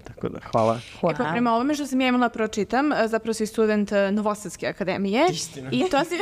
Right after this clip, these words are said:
Speaker 2: <laughs> istina. Ove, i to u odseku zapravo uopšte nije u pitanju muzika,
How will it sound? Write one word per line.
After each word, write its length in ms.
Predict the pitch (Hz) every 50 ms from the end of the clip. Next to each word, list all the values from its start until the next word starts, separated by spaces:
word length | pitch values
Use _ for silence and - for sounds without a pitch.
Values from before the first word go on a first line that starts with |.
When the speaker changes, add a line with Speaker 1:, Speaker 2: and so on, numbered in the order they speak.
| 381 - 370
Speaker 2:
<laughs> 140 | 381 359
istina. 380 | 311 - - 370 - 466 - 320 494 427 320 311 330 - - 659 659 622 622 - - 415 381 - - 262 269 277
Ove, 300 | 262 262 262 247 247 240
i 400 | 233 - 254 269 285 285 269 240 -
to 180 | 262 254 269
u 100 | 269 247
odseku 440 | 240 226 226 226 - 247 - - 254
zapravo 600 | 214 220 202 196 - 233 220 220 220 220 220 214
uopšte 460 | 190 190 185 170 - - - - 208
nije 140 | 208 208 202
u 40 | 202
pitanju 300 | 208 185 - 220 214 214
muzika, 540 | 220 208 202 208 214 202 - - 233 254